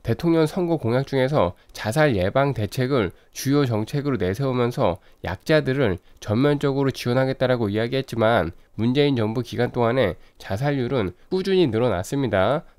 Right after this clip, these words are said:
아무튼 뭐 문재인 같은 경우에는 대통령 시절과 마찬가지로 책이나 한 권 읽고 마치 그거를 통해서 세상의 모든 원리를 다 깨우친 것처럼 일장 연설을 늘어놓으면서 현 정권의 정책을 비판을 하고 있지만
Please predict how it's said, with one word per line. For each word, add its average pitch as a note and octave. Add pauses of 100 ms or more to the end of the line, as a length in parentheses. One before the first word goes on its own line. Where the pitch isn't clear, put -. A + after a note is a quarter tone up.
아무튼 E3+
뭐 E3+
문재인 C#3+
같은 D3+
경우에는 C#3 (200)
대통령 E3
시절과 D#3
마찬가지로 A2+ (220)
책이나 F3+
한 E3
권 E3
읽고 C3 (200)
마치 G#2+
그거를 C3
통해서 C3+ (220)
세상의 E3+
모든 G#2
원리를 A2
다 C3
깨우친 D3+
것처럼 B2 (260)
일장 F3+
연설을 B2
늘어놓으면서 A2+ (240)
현 F3+
정권의 C#3
정책을 G#2 (280)
비판을 C3+
하고 C#3+
있지만 G2+